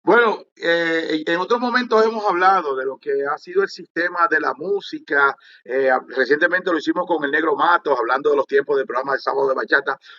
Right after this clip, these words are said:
¿Cuándo tú comienzas exactamente a trabajar a nivel de D J?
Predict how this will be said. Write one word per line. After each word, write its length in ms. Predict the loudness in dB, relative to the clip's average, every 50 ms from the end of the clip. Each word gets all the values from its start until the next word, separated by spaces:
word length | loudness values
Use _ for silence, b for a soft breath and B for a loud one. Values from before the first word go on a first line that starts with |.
| b b b b _ _
¿Cuándo 300 | 2 2 2 2 2 -2
tú 120 | -6 -6
comienzas 460 | -6 -6 -8 -6 -10 -8 -6 -2 -2
exactamente 760 | 0 0 0 -2 -2 -2 -4 0 2 0 0 0 2 2 2 2
a 100 | 2 0
trabajar 460 | -2 -4 -2 2 4 4 4 2 2 0
a 80 | 0
nivel 240 | 0 0 0 -2 -2
de 100 | -2 -2
D 120 | -4 -4 -6
J? 220 | -6 -8 -10 -12